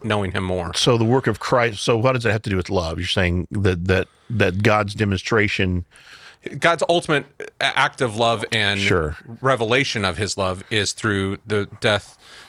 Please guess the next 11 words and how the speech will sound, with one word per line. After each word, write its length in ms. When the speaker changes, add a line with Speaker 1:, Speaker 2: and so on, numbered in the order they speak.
Speaker 1:
and 160
resurrection 520
Speaker 2:
Okay, 100
Speaker 1:
of 120
Christ. 140
Speaker 2:
through 120
Christ, 440
yeah, 180
through, 300
through 160
Speaker 1:
Christ. 340